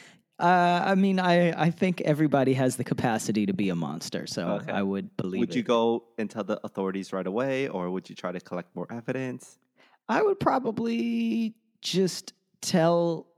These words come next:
Speaker 1: the police officers, 'cause I'm not, what am I, a detective? Am I gonna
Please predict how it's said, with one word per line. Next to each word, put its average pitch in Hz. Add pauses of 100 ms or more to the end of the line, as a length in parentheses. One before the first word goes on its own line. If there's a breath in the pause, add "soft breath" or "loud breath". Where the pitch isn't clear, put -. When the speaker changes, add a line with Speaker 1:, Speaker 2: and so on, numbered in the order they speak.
(320)
Speaker 1:
the 143
police 139
officers, 120
'cause 147
I'm 175
not, 190
what 180
am 190
I, 120
a 131
detective? 160
Am 160
I 156
gonna 151